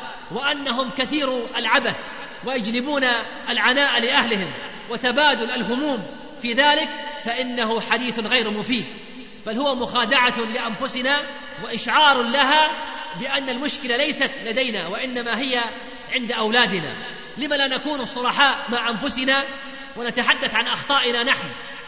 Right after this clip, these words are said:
وإذا كان هذا واقع أولادنا فهو نتاج تربيتنا نحن،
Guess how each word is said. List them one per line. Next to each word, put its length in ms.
وإذا 420
كان 320
هذا 400
واقع 800
أولادنا 680
فهو 340
نتاج 440
تربيتنا 720
نحن، 300